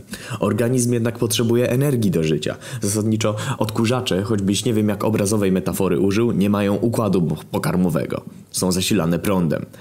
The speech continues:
Menelicho ze śrubokrętem pewnie zaiwanił cię z wysypiska. Podłączył do prądu. Niechcący stał się doktorem Frankensteinem,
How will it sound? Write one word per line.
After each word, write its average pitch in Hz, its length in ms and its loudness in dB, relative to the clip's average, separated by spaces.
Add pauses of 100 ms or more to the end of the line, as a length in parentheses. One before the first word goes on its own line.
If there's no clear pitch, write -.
(280)
Menelicho 120 480 2
ze 101 120 2
śrubokrętem 101 680 0
pewnie 90 260 2
zaiwanił 90 460 2
cię 90 140 0
z 85 60 0
wysypiska. 87 640 -2 (440)
Podłączył 92 400 0
do 80 100 0
prądu. 98 520 0 (340)
Niechcący 95 380 0
stał 90 200 0
się 90 160 0
doktorem 92 420 0
Frankensteinem, 87 680 0